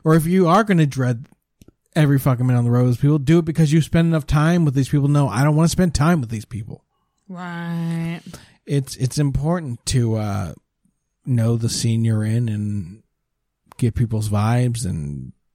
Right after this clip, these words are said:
Speaker 1: take up, you know, soak up knowledge and where you can. And
Speaker 2: Which I gotta say,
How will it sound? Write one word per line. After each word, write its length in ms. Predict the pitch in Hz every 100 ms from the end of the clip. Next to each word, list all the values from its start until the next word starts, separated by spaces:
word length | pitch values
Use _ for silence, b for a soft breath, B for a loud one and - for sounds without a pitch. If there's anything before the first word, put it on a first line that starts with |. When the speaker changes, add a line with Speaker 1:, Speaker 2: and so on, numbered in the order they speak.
| -
Speaker 1:
take 280 | - 113
up, 140 | 117 -
you 100 | 120
know, 100 | 123
soak 320 | - 120 120
up 160 | 120 -
knowledge 520 | 101 110 139 143 -
and 280 | 104 104 92
where 120 | 113
you 140 | 107
can. 340 | 107 110 117 151
And 380 | 95 78 71 - - B B
Speaker 2:
Which 140 | 262 277
I 60 | 254
gotta 180 | 269
say, 180 | 285 240